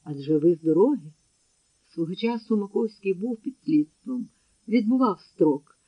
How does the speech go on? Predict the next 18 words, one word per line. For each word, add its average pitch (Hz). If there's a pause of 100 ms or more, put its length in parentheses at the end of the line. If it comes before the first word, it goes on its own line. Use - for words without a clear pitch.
(180)
і -
тому 226
весь 226
внутрішньо 196
напружився. 214 (600)
Чекав, 233
що 220
його 220
умовлятимуть 208
в 160
усьому 214
зізнатися. 190 (500)
Чекав 262
чого 262
завгодно, 226 (240)
тільки 202
не 170
кави. 139